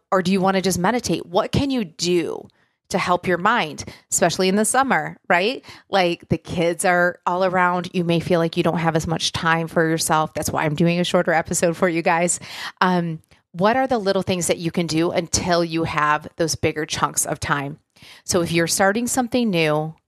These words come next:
I want you to know it is okay to be scared. And I want to, I want you to feel inspired that you're starting something new. I had a conversation with a friend, um, recently, and I was just saying to her that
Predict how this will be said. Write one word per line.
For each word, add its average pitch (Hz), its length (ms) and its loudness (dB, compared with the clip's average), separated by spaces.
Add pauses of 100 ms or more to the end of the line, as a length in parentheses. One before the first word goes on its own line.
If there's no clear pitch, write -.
I 175 120 4
want 165 260 0
you 202 80 0
to 202 140 2
know 151 420 0 (540)
it 180 120 2
is 180 160 0
okay 214 280 0
to 202 100 -2
be 208 140 -2
scared. 147 600 0 (400)
And 185 120 2
I 175 140 2
want 202 320 0
to, 262 360 -2
I 214 80 4
want 269 320 0
you 330 120 2
to 277 80 4
feel 185 520 2
inspired 165 520 2
that 170 120 -2
you're 170 140 0
starting 165 400 0
something 156 260 -2
new. 147 140 0
I 156 60 2
had 214 240 2
a 285 40 -4
conversation 190 640 -2
with 160 100 -2
a 160 60 0
friend, 160 320 0 (420)
um, 160 260 0
recently, 143 520 -4 (720)
and 196 580 2 (1120)
I 214 80 4
was 226 160 0
just 285 160 -2
saying 285 260 0
to 254 80 2
her 196 240 2
that 165 400 2